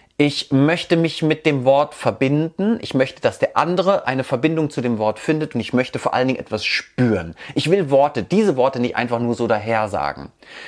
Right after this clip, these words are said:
Denn irgendwann könnte es sein, dass das dann so abgenutzt ist oder dass es so natürlich im Sinne von so selbstverständlich ist. Und ich glaube, dass, dass die Selbstverständlichkeit halte ich für eine gewisse Gefahr.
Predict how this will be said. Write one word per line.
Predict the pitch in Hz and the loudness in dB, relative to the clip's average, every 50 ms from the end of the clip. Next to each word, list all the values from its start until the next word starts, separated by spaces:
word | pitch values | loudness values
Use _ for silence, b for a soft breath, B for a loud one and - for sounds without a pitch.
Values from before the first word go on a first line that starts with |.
| B B B B B B - | B B B B B B -2
Denn | 135 143 | -2 2
irgendwann | - 180 190 208 202 196 180 | 4 4 4 4 2 2 2
könnte | - 185 185 180 | 2 0 2 0
es | 175 - | -2 0
sein, | - 156 151 160 165 165 | 2 2 2 2 0 2
dass | - 147 143 - - | 0 0 0 0 0
das | 147 143 139 - | 0 0 0 0
dann | - 135 131 135 | 0 2 2 4
so | 139 - | 2 2
abgenutzt | - 160 196 - - - - 147 127 123 120 - - - - - - - | 2 2 0 0 -2 0 2 2 4 2 0 0 -2 -10 -14 -12 -8 -8
ist | 90 87 - - - - - | -8 -8 -8 -12 -8 0 2
oder | 156 165 170 160 147 | 4 4 4 4 2
dass | - 131 131 - | 2 2 0 0
es | 143 135 - - | -2 -2 -2 0
so | - 127 127 127 127 - - _ b b b b b b | 0 2 2 2 2 0 -4 _ b b b b b b
natürlich | b 131 135 135 135 - - - - - 170 185 190 185 156 131 - - | b 2 2 2 -2 -6 -16 -10 -4 -2 0 2 4 4 2 0 -2 -2
im | - 127 | -2 -2
Sinne | 117 - 156 160 165 165 | 0 0 0 0 0 0
von | - - 147 135 | -2 -2 -2 0
so | 120 131 120 | 0 0 0
selbstverständlich | 110 123 123 127 - - - - 127 120 - - 120 110 110 117 117 - 95 87 - - | 2 2 2 0 0 -6 -10 -6 -6 -6 -4 -2 -2 -2 -2 -2 -4 -6 -10 -10 -8 -8
ist. | 65 69 - - - - | -10 -10 -10 -12 -12 -10
Und | 107 101 - - | -10 -8 -6 -6
ich | 127 - - - B B B B B B B B B B _ _ _ - | -8 -8 -8 -14 B B B B B B B B B B _ _ _ -4
glaube, | - 131 123 120 139 165 180 165 170 175 180 165 | 0 2 2 4 4 4 2 4 4 4 4 4
dass, | - 127 113 - - - - _ _ - | 2 0 -2 -4 -8 -18 -20 _ _ -6
dass | 123 113 - - - - | -6 -6 -6 -10 -18 -16
die | - - 120 | -12 -4 2
Selbstverständlichkeit | 117 139 - - - 160 - - 147 147 143 160 156 - - 139 139 - - | 2 2 2 0 -6 -4 -2 -2 -2 -2 -2 -4 -4 -4 -2 -4 -4 -2 -2
halte | 135 139 - - | -2 -2 -2 -4
ich | - - - | -10 -8 -6
für | - | -4
eine | 123 120 | -4 -4
gewisse | - 104 101 104 - | -4 -6 -6 -6 -8
Gefahr. | - 101 - - 90 82 67 50 - | -8 -8 -8 -8 -8 -10 -10 -12 -16